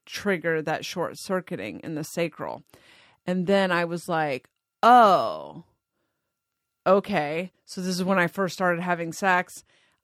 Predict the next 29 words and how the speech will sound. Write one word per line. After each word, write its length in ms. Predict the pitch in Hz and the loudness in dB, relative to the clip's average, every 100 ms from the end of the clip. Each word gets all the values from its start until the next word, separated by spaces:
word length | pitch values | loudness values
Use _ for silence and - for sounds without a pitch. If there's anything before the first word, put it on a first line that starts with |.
| - | -4
Um, 460 | 180 175 170 160 - | 0 0 0 -4 -4
and 100 | 175 | -2
I 100 | 170 | 0
didn't 320 | 175 175 151 | 0 -2 -4
feel 180 | 190 170 | -4 -4
secure, 720 | - - - 214 175 175 254 - | -6 -12 0 2 4 2 -2 -6
right, 420 | 170 165 185 - 190 | -2 0 0 -2 -6
in 160 | 185 | -4
this, 240 | 175 165 - | -4 -6 -8
in 160 | 180 | -6
this 160 | 175 160 | -6 -6
connection, 460 | - 160 151 190 175 | -8 -6 -6 -8 -8
'cause 100 | 175 | -6
it 40 | |
was 80 | 165 | -6
a 80 | 156 | -6
twin 240 | 190 180 | -4 -2
flame 260 | 202 202 185 | -2 -2 -2
connection. 540 | 165 143 151 185 202 | -4 -4 -6 -4 0
They're 220 | 175 165 | 2 2
not 200 | 165 165 | 2 0
made 280 | 170 160 165 | 0 -2 -2
to 100 | 170 | -2
make 240 | 175 165 175 | -2 -2 -6
you 60 | |
feel 240 | - 175 160 | -4 -2 -2
secure. 560 | 180 - 226 214 190 - - - - - | -6 0 4 6 4 0 -20 -20 -12 0
And 240 | 190 196 - | 2 2 0
so, 500 | 220 202 190 190 | 6 8 8 6